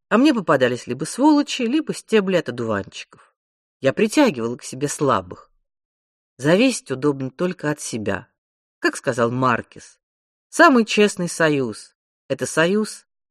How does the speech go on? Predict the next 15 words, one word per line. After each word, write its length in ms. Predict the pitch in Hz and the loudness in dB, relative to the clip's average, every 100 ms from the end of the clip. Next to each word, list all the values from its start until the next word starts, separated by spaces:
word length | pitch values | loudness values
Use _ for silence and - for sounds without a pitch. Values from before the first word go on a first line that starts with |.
| _ _ _ | _ _ _
с 120 | - | -6
одиночеством. 920 | 127 131 135 127 - - - 107 104 _ _ _ _ _ _ _ _ _ _ _ _ _ _ _ | -2 0 0 -2 -6 -14 -18 -20 -20 _ _ _ _ _ _ _ _ _ _ _ _ _ _ _
Однажды 380 | - 180 349 320 | 0 6 8 6
меня 180 | 277 277 | 4 4
пригласили 540 | 277 196 202 220 214 | 2 0 0 0 -2
в 120 | 139 143 | 0 -2
Уфу 440 | 156 - 311 339 | -4 -4 -6 -4
на 160 | 160 147 | -4 -6
форум 460 | - 226 254 233 - | -2 0 0 -2 -4
интеллигенции. 880 | 185 196 185 160 117 107 - - 165 | -4 0 0 0 -4 -4 -8 -10 0
Я 140 | 214 | 2
уже 160 | 220 214 | 2 0
писала 560 | 277 - 147 104 104 | -2 -2 0 0 -2
об 140 | 101 101 | -4 -6
этом. 320 | 101 - | -8 -12